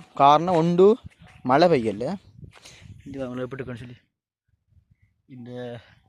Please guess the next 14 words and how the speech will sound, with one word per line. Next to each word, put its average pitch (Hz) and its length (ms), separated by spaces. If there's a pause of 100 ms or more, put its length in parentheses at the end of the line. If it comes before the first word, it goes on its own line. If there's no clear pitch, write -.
(880)
முளைக்காமலுக்கு 143 1040 (260)
நெல் 143 280
அப்படி 127 300
கிடக்குது. 131 380 (800)
அப்ப - 160
சரியான 160 420
ஒரு 147 320 (200)
மழை 139 360
பெஞ்சிருக்குமாக 151 600
இருந்தால் 131 480
நல்ல 139 260
ஒரு 139 120
விளைச்சல் 127 340
உண்டு, 120 260